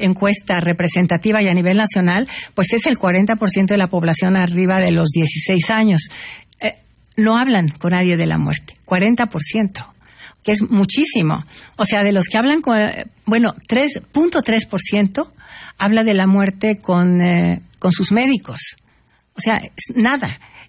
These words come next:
Y hablan de la muerte con Dios, tú pensarías que muchos. Tampoco. O sea, los mexicanos realmente no hablamos de la muerte.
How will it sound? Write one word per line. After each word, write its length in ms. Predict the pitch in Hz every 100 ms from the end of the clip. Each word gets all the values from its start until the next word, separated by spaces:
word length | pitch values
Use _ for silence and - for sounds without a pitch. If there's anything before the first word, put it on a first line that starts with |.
| _
Y 240 | 208 196 190
hablan 400 | 185 202 214 202
de 80 |
la 100 | 190
muerte 420 | 190 202 202 214 -
con 200 | 190 190
Dios, 240 | 214 220 -
tú 100 | 190
pensarías 520 | 185 180 180 190 190
que 100 | 196
muchos. 460 | 226 294 - - - _ _ -
Tampoco. 540 | 165 165 165 165 - - - - -
O 80 | 214
sea, 100 | 220
los 120 | 220
mexicanos 520 | 208 220 226 254 262
realmente 580 | 220 220 220 214 233 233 -
no 280 | 202 220 247
hablamos 440 | 190 196 196 196
de 120 | 185
la 120 | 190
muerte. 500 | 196 220 226 - 156